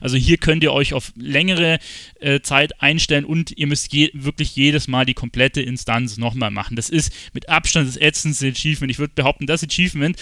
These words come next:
dauert fast so lang wie die, wie die alle anderen Achievements zusammen für den Dungeons. Das ist leider so ein bisschen random. Aber vielleicht habt ihr mehr Glück oder seid skillter als wir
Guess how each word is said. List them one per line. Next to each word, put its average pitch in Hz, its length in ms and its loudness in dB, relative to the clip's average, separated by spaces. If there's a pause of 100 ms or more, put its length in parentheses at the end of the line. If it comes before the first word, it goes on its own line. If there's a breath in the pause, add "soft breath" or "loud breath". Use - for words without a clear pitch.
(140 loud breath)
dauert 139 260 2
fast 160 260 0
so 156 80 -2
lang 147 280 0
wie 147 100 -2
die, 135 240 0 (260 loud breath)
wie 143 120 -2
die 147 280 -4
alle 151 200 4
anderen 151 260 6
Achievements 151 500 2
zusammen 143 540 0
für 147 160 -4
den 139 160 0
Dungeons. 127 540 0
Das - 160 -8
ist 143 140 -6
leider 120 280 0
so 113 200 -4
ein - 340 -12
bisschen 127 340 2
random. 135 240 4
Aber 233 100 -2
vielleicht 240 200 2
habt - 160 0
ihr 180 80 2
mehr 185 160 4
Glück 196 260 -2
oder 151 180 0
seid 139 200 4
skillter 180 380 2
als 151 220 0
wir 151 220 4